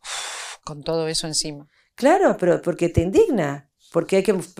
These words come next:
Speaker 2: modificar el Código Procesal Penal y hay que modificar un montón de cosas y tiene que haber, no sé, jueces idóneos, no te cuen-, no tenés siempre, o que les importe o que tengan algo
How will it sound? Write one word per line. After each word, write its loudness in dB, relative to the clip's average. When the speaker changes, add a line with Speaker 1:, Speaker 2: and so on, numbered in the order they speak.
Speaker 2:
modificar 2
el 2
Código 6
Procesal 0
Penal 2
y 2
hay 4
que 4
modificar 2
un 2
montón 0
de 0
cosas 4
y -6
tiene 0
que 0
haber, 0
no -6
sé, 0
jueces 2
idóneos, 2
no -4
te -6
cuen-, -2
no 0
tenés 8
siempre, 2
o 6
que 0
les 0
importe 6
o 4
que 0
tengan 0
algo 6